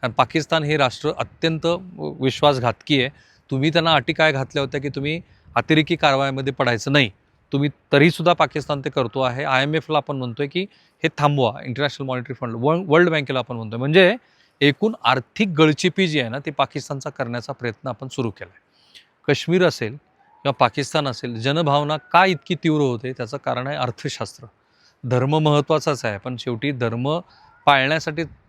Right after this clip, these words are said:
सुद्धा जगावं लागतं आणि जगण्यासाठी तुम्हाला पैसे लागतात. तर ते काश्मीरच्या नागरिकांना हवे आहेत, तसेच ते पाकिस्तानच्या नागरिकांना हवे आहेत, उर्वरित देशाला पण हवे आहेत. आणि तिथंच तर सगळी गोम अडकलेली आहे आणि म्हणून हा Moodyचा रिपोर्ट फार महत्त्वाचा आहे,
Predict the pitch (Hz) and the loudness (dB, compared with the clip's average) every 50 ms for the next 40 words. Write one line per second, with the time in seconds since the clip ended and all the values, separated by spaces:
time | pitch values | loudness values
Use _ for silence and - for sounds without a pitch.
0 | _ _ - - 143 131 151 156 135 131 131 120 139 156 180 180 151 123 - - | _ _ -8 -6 0 0 0 0 4 2 4 6 6 6 6 4 2 2 0 -2
1 | _ _ 113 _ _ _ _ _ _ _ - 147 147 135 135 131 131 156 170 160 | _ _ -20 _ _ _ _ _ _ _ -6 -4 -2 0 0 0 0 0 -2 -2
2 | - 165 147 180 160 - 175 180 185 170 - 208 202 - - 185 160 - - _ | -2 -4 -6 -4 -8 -6 -4 -4 -4 0 2 2 2 4 2 -2 -2 -4 -6 _
3 | - 123 - _ _ _ _ _ _ _ 147 127 - _ _ 175 190 190 156 160 | -16 -16 -16 _ _ _ _ _ _ _ -8 -8 -8 _ _ 6 6 6 6 4
4 | 196 - _ _ _ _ - 135 - - - 170 175 165 - 202 190 185 175 170 | 0 -4 _ _ _ _ -2 -2 -2 -2 -2 -2 -2 2 2 4 4 4 2 2
5 | 175 165 180 180 175 175 156 160 180 202 180 120 - _ _ _ _ _ _ 147 | 0 0 -2 -2 -2 -2 0 2 2 2 2 0 -2 _ _ _ _ _ _ -4
6 | 139 - 175 160 - 175 160 - 156 151 - - 165 - 185 180 165 180 175 170 | -2 -2 -4 -2 -2 -4 2 2 2 2 2 -2 -2 -2 -2 -2 -2 -2 2 2
7 | 165 160 151 160 160 170 170 165 160 165 170 180 175 120 - _ _ _ _ _ | 2 2 2 -2 -4 -4 -4 -2 -2 0 0 0 0 -2 -4 _ _ _ _ _
8 | - 156 170 190 202 202 208 165 147 156 131 - - 123 117 107 - 117 107 104 | 2 6 8 10 10 8 8 4 2 0 0 0 -4 -6 -6 -6 -6 -10 -10 -10
9 | 104 98 98 - _ _ _ 117 113 117 104 - _ - 139 131 - - 208 220 | -10 -12 -14 -16 _ _ _ -12 -12 -12 -12 -12 _ -4 -4 -4 4 4 4 4
10 | - - - 160 117 - _ _ _ _ _ _ - 143 131 131 135 131 127 127 | 4 2 -4 -4 -4 -4 _ _ _ _ _ _ -6 -4 -2 -2 -2 -2 -2 -2
11 | 120 113 107 95 95 92 - 98 98 95 95 - _ _ - - 117 117 110 127 | -2 -4 -6 -8 -10 -16 -16 -20 -20 -20 -20 -20 _ _ -20 -14 -12 -8 -4 -4
12 | 151 175 151 143 147 151 139 135 139 165 156 165 175 139 127 120 151 143 - - | -2 -2 -2 -2 -2 -2 0 0 0 0 0 0 -2 -4 -4 -6 -8 -12 -8 -8
13 | 127 127 127 120 110 104 120 113 110 143 170 | -8 -6 -6 -8 -8 -8 -8 -6 -6 -8 -10